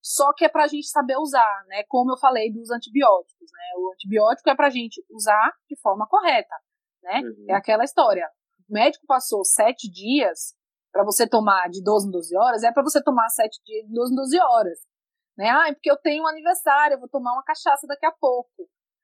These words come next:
Speaker 1: Não, tome o seu antibiótico, deixa a cachaça pra depois, entendeu? Porque senão você vai morrer e não vai tomar cachaça nenhuma.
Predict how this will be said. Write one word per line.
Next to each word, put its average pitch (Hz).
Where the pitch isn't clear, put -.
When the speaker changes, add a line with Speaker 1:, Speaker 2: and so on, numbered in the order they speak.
Speaker 1:
Não, 240
tome 254
o 349
seu 240
antibiótico, 233
deixa 214
a -
cachaça 262
pra 254
depois, 226
entendeu? 202
Porque 262
senão 254
você 254
vai 247
morrer 262
e 302
não 302
vai 277
tomar 277
cachaça 269
nenhuma. 311